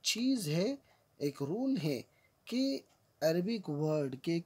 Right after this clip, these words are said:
किसी भी लास्ट लेटर पर, किसी भी अरबिक वर्ड के लास्ट लेटर पर अगर तन-, दो पेश की तनवीन लिखी हुई है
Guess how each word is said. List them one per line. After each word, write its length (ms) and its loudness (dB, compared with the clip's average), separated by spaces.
किसी 320 2
भी 260 2
लास्ट 540 2
लेटर 360 2
पर, 280 -4
किसी 280 0
भी 120 0
अरबिक 300 2
वर्ड 240 0
के 180 2
लास्ट 400 2
लेटर 260 0
पर 180 -2
अगर 300 -4
तन-, 240 -2
दो 240 2
पेश 340 -2
की 160 -8
तनवीन 420 -2
लिखी 320 -4
हुई 340 -2
है 320 -2